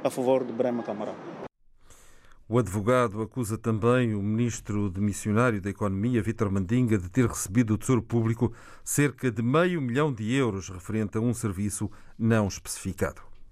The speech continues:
Speaker 1: Caso do pagamento ao Grupo Jeta Bissau do, eh, ministro da Economia de missionário, eh, Vítor Mandinga, vulgo Nado Mandinga, e caso do pagamento ao José Mário Vaz, ex-presidente, de seiscentos milhões de francos C F A,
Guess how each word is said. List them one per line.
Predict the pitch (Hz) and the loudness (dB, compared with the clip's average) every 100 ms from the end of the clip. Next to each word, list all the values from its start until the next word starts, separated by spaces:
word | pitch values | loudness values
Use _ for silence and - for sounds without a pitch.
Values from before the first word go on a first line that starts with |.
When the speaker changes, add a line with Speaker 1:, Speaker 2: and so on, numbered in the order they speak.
| - - - - - | -20 -14 -8 -6 -2
Speaker 1:
Caso | 143 147 131 | 2 2 2
do | 123 117 113 110 107 | -4 -6 -8 -12 -10
pagamento | 123 123 135 120 110 107 | -8 -6 -6 -8 -10 -8
ao | 113 113 107 95 - - 113 | -6 -4 -6 -10 -14 -12 -4
Grupo | 135 127 120 | -2 -2 0
Jeta | 139 131 | 2 0
Bissau | 117 113 123 104 - - - - - | 0 -2 0 -2 -6 -10 -10 -6 4
do, | 156 143 127 | 6 6 2
eh, | 123 120 117 113 110 107 104 101 | -2 -2 -2 -2 -4 -6 -8 -8
ministro | 117 123 143 - 123 101 - - - - - 117 | -2 2 2 2 -4 -4 -8 -12 -12 -12 -4 0
da | 120 | 2
Economia | 120 123 127 135 143 120 104 - | 2 2 4 6 6 4 -2 -4
de | 123 | -2
missionário, | 123 131 135 131 104 95 - - - - 113 | 0 2 4 2 0 -6 -12 -12 -10 -6 0
eh, | 117 | 2
Vítor | 120 135 135 | 4 4 4
Mandinga, | 127 131 127 117 | 2 2 2 2
vulgo | 127 117 110 - | 0 0 -2 -4
Nado | 117 139 135 | 0 2 2
Mandinga, | 117 117 127 139 165 - - - - | -2 -2 0 0 -2 -8 -16 -14 -2
e | 147 185 196 180 139 | 2 2 2 -2 0
caso | 165 160 147 | 2 2 0
do | |
pagamento | 131 139 131 147 139 113 107 - - - | -4 -2 -2 -2 -4 -6 -12 -16 -18 -10
ao | 123 127 | -2 -2
José | 120 113 147 151 | -2 -2 0 2
Mário | 143 131 | 2 2
Vaz, | 123 131 - | 2 0 0
ex-presidente, | 143 135 131 120 123 | -4 -2 -6 -2 -2
de | 120 | -2
seiscentos | - 139 156 135 | 0 0 2 0
milhões | 123 123 127 120 | 2 2 2 2
de | |
francos | 120 123 117 - | 0 0 0 -2
C | 113 | -2
F | 117 | 2
A, | 131 | 2